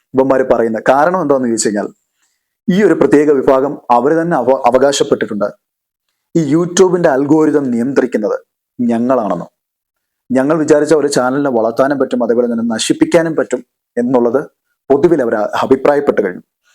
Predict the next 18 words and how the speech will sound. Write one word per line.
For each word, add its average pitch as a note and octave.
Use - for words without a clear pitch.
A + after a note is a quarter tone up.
അപ്പൊ F3+
ഈ G3
അഭിപ്രായങ്ങളൊക്കെ F#3
മനസ്സിലാക്കിയത് C#3
കൊണ്ടായിരിക്കാം B2
ഇനിയിപ്പോ D3+
നാല് C#3+
നുണ C3+
പറഞ്ഞാലും C#3
വേണ്ടിയില്ല, A#2+
ചാനലൊക്കെ C#3
വളർത്തി A2+
കുറച്ച് B2
കാശൊക്കെ C3
മേടിച്ച് A#2+
അടിച്ചു D#3
പൊളിച്ച് C3
ജീവിക്കാൻ A2